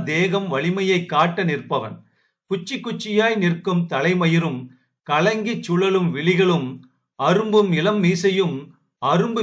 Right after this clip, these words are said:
பிரியும் முன் அனல் கக்கும் புழுதி சுழற்காற்றின் வெறியின் வயப்பட்டு மாசடைந்ததை எடுத்துரைத்தன.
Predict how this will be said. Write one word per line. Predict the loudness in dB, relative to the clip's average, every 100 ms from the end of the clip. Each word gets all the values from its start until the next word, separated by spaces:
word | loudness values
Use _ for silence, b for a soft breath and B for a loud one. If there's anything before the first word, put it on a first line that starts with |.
| 0
பிரியும் | 0 2 0 0
முன் | 0 0 -2
அனல் | -6 -2 0 -2
கக்கும் | -2 -4 0 -2 -2
புழுதி | -2 -2 0 -2
சுழற்காற்றின் | -4 -2 -2 0 2 2 2 0 0 -4 -8
வெறியின் | -2 0 2 0 0
வயப்பட்டு | 0 0 -2 -6 0 2 2 -2 b b b -4
மாசடைந்ததை | 4 4 4 0 2 2 0 2 2
எடுத்துரைத்தன. | 0 0 -2 0 0 -2 -8